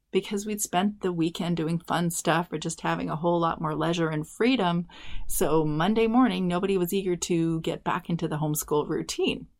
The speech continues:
There was a lot of disinterest in doing the typical routine.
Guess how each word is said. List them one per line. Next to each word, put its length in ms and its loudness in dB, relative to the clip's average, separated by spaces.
There 220 -4
was 160 0
a 80 -4
lot 320 2
of 180 0
disinterest 720 -2
in 140 0
doing 260 4
the 200 -2
typical 400 -2
routine. 560 -2